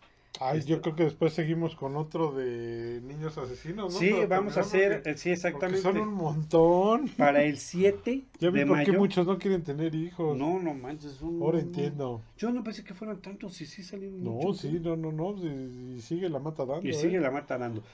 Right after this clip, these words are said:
Speaker 2: Para el siete de mayo vamos a tener la segunda parte de esto de, eh, niños asesinos.
Speaker 1: Ajá.
Speaker 2: Este, para que sigamos contando estas historias que hemos encontrado por ahí,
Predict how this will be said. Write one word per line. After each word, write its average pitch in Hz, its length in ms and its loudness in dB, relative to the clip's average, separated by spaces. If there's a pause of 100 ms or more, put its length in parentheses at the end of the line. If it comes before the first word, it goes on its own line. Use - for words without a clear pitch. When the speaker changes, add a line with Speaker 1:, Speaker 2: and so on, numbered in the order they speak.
(240)
Speaker 2:
Para 139 160 2
el 156 100 -2
siete 240 440 -6
de 196 120 2
mayo 165 480 0 (140)
vamos 147 260 -6
a 131 80 -10
tener 143 260 -6
la 143 100 -6
segunda 127 340 -10
parte 120 400 -6
de 139 100 -10
esto 117 260 -14
de, 101 500 -14 (680)
eh, 101 320 -6
niños 123 380 -8
asesinos. 180 720 -6
Speaker 1:
Ajá. 131 360 -8 (440)
Speaker 2:
Este, 110 920 -8
para 110 240 -6
que 113 260 -2
sigamos 123 420 -8
contando 127 400 -8
estas 113 340 -10
historias 120 460 -10
que 107 220 -10
hemos 107 240 -12
encontrado 117 420 -10
por 127 160 -10
ahí, 165 220 -4